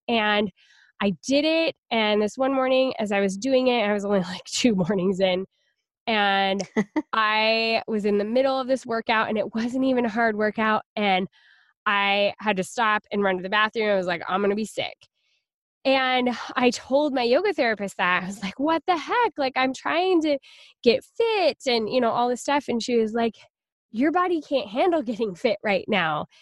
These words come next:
Speaker 1: Like, your body is just trying to cope with stress. And by working out,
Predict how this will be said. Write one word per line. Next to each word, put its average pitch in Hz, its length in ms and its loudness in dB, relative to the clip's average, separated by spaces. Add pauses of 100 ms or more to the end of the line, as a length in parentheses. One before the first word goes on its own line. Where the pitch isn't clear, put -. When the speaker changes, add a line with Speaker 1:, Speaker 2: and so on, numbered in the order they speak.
(260)
Speaker 1:
Like, 226 240 2 (400)
your 262 260 -2
body 262 440 0
is 196 240 0
just 254 460 -2 (120)
trying 214 360 2
to 214 120 -2
cope 226 400 -2 (100)
with 214 240 2 (120)
stress. - 800 -2
And 233 220 2 (380)
by 226 360 0 (380)
working 262 540 2 (100)
out, 202 520 0